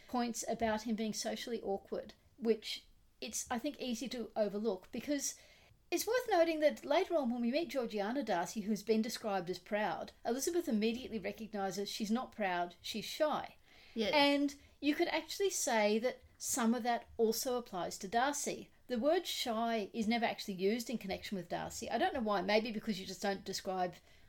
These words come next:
Speaker 1: men, particularly rich young men, as shy. But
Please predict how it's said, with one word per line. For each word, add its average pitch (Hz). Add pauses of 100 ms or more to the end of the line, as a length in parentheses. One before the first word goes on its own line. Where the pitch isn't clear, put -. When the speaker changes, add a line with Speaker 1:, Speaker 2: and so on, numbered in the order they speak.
Speaker 1:
men, 185 (140)
particularly 196
rich 185
young 196
men, 180
as 196
shy. 196 (640)
But 254